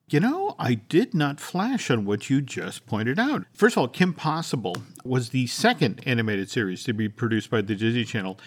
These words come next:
The first was The Proud Family, and that debuted the previous year on September fifteenth, two thousand one, which, as I think you just pointed out, there, there were some other events that happened in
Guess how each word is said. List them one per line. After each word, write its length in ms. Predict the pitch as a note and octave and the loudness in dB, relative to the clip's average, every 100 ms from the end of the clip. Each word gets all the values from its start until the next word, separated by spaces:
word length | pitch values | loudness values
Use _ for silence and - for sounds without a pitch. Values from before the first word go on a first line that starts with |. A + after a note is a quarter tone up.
| - - - - | -20 -20 -20 -2
The 60 | C#3 | 4
first 300 | B3 D4 D4 | 4 4 0
was 140 | G3 | 0
The 80 | - | -2
Proud 400 | - F#3 A3 F#3+ | -2 -2 0 0
Family, 580 | - G2+ F#2+ F#2 A2 - | 0 0 -2 -6 -10 -4
and 560 | D3+ C#3 C#3 C#3 C3+ C3+ - | 2 4 4 2 0 -2 2
that 440 | C#3 G#3+ B3 C#3+ | 4 4 2 2
debuted 400 | D#3+ D3 C#3 C#3 | 4 6 6 4
the 80 | B2+ | 2
previous 400 | - E3 F3 - | 0 0 0 2
year 140 | D3 | 2
on 100 | C3 | 2
September 540 | B2 B2+ A#2+ D#3 F3+ F#3 | 2 -2 2 2 2 2
fifteenth, 540 | - C#3+ D#3 C#3 C3 - - - - - | 0 0 4 4 2 -8 -20 -20 -20 0
two 160 | D#3+ D#3+ | 2 4
thousand 500 | E3 E3 E3 D#3 C3+ | 4 2 0 -2 0
one, 400 | E3 F3 C#3 A#2+ | 0 0 -2 -2
which, 460 | B2+ F3+ - - - - | 0 0 -4 -8 -8 -4
as 200 | C3 C3 | -2 0
I 80 | |
think 280 | B2 D3 C#3+ | -2 -2 -2
you 100 | C3 | -2
just 220 | B2 B2+ | -2 -4
pointed 260 | - C3 C3 | -2 0 2
out, 220 | D#3 - | 0 -2
there, 100 | C#3+ - - | -10 -12 -4
there 120 | F#4+ | 2
were 120 | G4+ F#4 | 2 2
some 200 | F#4+ C#4+ | 0 0
other 260 | B3 D4+ | 4 4
events 280 | G3+ F3 E3 | 6 2 2
that 120 | E3+ | 4
happened 400 | C#3 C#3 D3+ C3+ | 6 4 2 0
in 240 | C#3 C3 | 0 -2